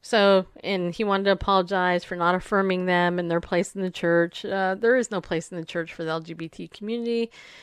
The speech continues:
just so you know. "And for many, any ways that my writing and speaking contributed to a culture of exclusion and bigotry, I hope you can forgive me." Well, he's asking the gay community to forgive him.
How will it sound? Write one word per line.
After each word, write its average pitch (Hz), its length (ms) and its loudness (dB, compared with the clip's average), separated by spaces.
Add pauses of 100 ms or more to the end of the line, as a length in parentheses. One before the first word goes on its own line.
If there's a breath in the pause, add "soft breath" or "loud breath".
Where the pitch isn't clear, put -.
(160 loud breath)
just - 160 -14
so 175 100 -6
you 185 140 -2
know. 156 400 0 (400 loud breath)
"And 202 420 6
for 208 100 -4
many, 208 420 0
any 330 340 6
ways 202 340 4
that 175 100 -6
my 190 100 2
writing 202 300 0
and 185 100 -6
speaking 202 420 -6
contributed 214 560 -6
to 185 140 -6
a 165 40 -6
culture 302 640 0
of 160 100 -4
exclusion 285 840 -2
and 233 120 -2
bigotry, 202 560 0 (400 loud breath)
I 190 80 -2
hope 180 260 0
you 190 100 -6
can 185 160 -6
forgive 202 340 -4
me." 185 240 -4 (400 loud breath)
Well, 208 380 0 (280)
he's 403 280 0
asking 415 400 4
the 233 100 0
gay 202 240 0
community 262 500 -4
to 196 160 -10
forgive 202 300 -4
him. 185 220 -4